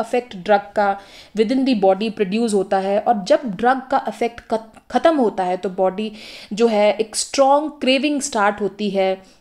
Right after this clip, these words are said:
कि वो ड्रग दोबारा जो है वो बॉडी को मिलना चाहिए, then only the body will function properly। स्टूडेंट्स, Clear? So cocaine जो है, that is an example of stimulant which is obtained from,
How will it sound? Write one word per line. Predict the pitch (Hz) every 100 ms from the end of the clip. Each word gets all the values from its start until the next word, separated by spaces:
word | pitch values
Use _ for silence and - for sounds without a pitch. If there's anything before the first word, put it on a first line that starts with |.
| -
कि | 240
वो | 247
ड्रग | 220 226 240
दोबारा | 208 220 208 226 302
जो | 320 262
है | 233
वो | 240
बॉडी | 196 180 180 214
को | 214
मिलना | 196 196 196 202
चाहिए, | 202 185 196 202 - - -
then | 208 294 277
only | 226 226 220 240 247 - - 202
the | 185
body | 196 196 214
will | 202 196
function | 175 175 - 240 302 311 - 175
properly। | 151 151 147 135 -
स्टूडेंट्स, | - 226 247 285 - - _ _ _ _ _ _ _ _
Clear? | 226 247 254 - -
So | - 247 247
cocaine | 247 262 285 349
जो | 285
है, | 202 208 208
that | 185 180
is | 262 330 -
an | 196 196
example | 180 180 170 175 185 185
of | 165 185 320 - - - -
stimulant | - 208 196 214 294 403 277 185
which | 190 202
is | - 190
obtained | 185 - - 269 285 349 392
from, | - - 196 185 185